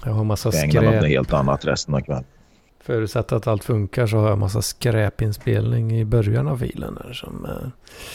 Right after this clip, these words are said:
Speaker 2: Ja, ja, ja, ja.
Speaker 1: som ser bort. För att det är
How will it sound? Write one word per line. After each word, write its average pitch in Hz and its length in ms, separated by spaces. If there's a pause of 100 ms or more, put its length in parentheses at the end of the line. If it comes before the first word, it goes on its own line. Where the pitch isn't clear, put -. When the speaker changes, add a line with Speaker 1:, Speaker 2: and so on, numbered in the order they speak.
(280)
Speaker 2:
Ja, 58 400
ja, 53 240
ja, 50 200
ja. - 220
Speaker 1:
som 117 240
ser 127 160
bort. - 600 (500)
För - 180
att - 220
det - 80 (100)
är - 680